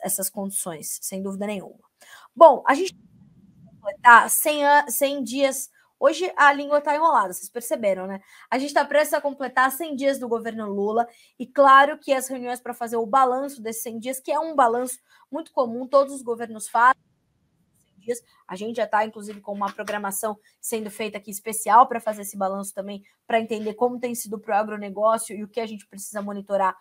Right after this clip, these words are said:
na sequência. Vai ser dia dez de abril, então, em uma semana aproximadamente, né? Na próxima segunda-feira,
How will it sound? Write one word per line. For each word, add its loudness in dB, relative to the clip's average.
na 6
sequência. 0
Vai 10
ser 4
dia 6
dez 6
de 0
abril, -4
então, -4
em -6
uma 2
semana 0
aproximadamente, -4
né? 2
Na 0
próxima -4
segunda-feira, -4